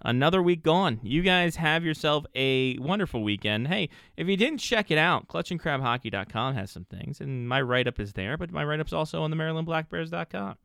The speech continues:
Check out either site. Check 'em both out. Get us some page views. We could use that. It's called, it helps us with ad revenue. Not me. I don't do ad revenue.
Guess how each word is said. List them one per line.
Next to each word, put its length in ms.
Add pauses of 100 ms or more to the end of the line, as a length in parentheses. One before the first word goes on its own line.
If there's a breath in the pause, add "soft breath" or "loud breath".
(480 soft breath)
Check 140
out 160
either 160
site. 240
Check 240
'em 120
both 260
out. 240
Get 100
us 100
some 180
page 340
views. 480 (420)
We 140
could 160
use 180
that. 220
It's 160
called, 280
it 200
helps 240
us 100
with 100
ad 220
revenue. 380 (720 soft breath)
Not 160
me. 320
I 80
don't 160
do 140
ad 180
revenue. 340